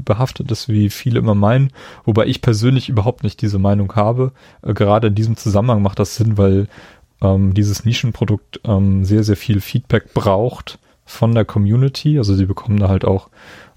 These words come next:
ähm, in, in diversen Punkten, nicht nur was die Engine und die Physik angeht, Feedback, äh, was man noch integrieren könnte, gerade eben auch, weil viele Profiteams das auch nutzen, die auch in echten Rennen teilnehmen. Und auf der anderen Seite müssen sie halt eben auch,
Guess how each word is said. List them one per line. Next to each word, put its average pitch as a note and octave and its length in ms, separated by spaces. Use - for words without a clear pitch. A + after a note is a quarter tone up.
ähm, F#2+ 640
in, G2 260
in F#2+ 380
diversen G#2 600
Punkten, A2+ 560
nicht G2+ 160
nur G2 140
was G2 120
die - 120
Engine G#2 360
und F#2+ 120
die G2+ 80
Physik G#2 340
angeht, G2 360
Feedback, G#2+ 520
äh, E3+ 60
was G#2 240
man G#2 140
noch G2 100
integrieren A2 560
könnte, G#2+ 480
gerade G#2 440
eben G#2+ 260
auch, G2+ 200
weil G2+ 120
viele G#2 240
Profiteams - 760
das - 220
auch - 200
nutzen, A#2+ 420
die G2+ 100
auch - 180
in F#2 80
echten - 260
Rennen G2+ 200
teilnehmen. A2+ 560
Und G2 520
auf A2 140
der - 80
anderen A2 160
Seite A2 240
müssen G#2 320
sie G#2 160
halt G2 140
eben G2 200
auch, F#2+ 240